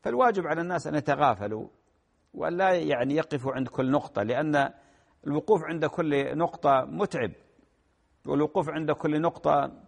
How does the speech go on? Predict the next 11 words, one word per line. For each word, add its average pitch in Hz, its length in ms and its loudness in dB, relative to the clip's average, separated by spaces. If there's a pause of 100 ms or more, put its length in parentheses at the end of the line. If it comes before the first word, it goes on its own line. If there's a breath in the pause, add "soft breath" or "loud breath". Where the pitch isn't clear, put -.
(720)
ممكن 156 380 0
يجعل 139 280 2
الشخص - 380 -4
يتغير، 147 640 2 (380 soft breath)
تتغير 151 440 2
صورة 156 400 -2
ال-، 135 380 -2
الشخص 120 420 -4
اللي 127 340 0 (300 soft breath)
يحترمه 127 680 0
ويقدره 135 640 0